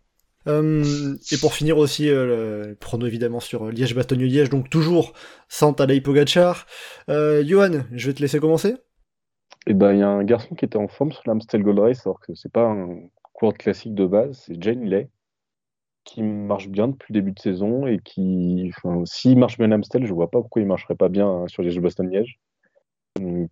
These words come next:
Speaker 2: du coup, je vois bien, euh, performer.
Speaker 1: C'est vrai que Jay Hindley, ça m'avait un peu étonné de, de,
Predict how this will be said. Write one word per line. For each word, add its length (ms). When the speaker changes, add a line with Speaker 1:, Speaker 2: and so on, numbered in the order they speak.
Speaker 2:
du 160
coup, 140
je 40
vois 120
bien, 180
euh, 400
performer. 480
Speaker 1:
C'est 120
vrai 140
que 40
Jay 160
Hindley, 160
ça 140
m'avait 160
un 80
peu 120
étonné 260
de, 260
de, 460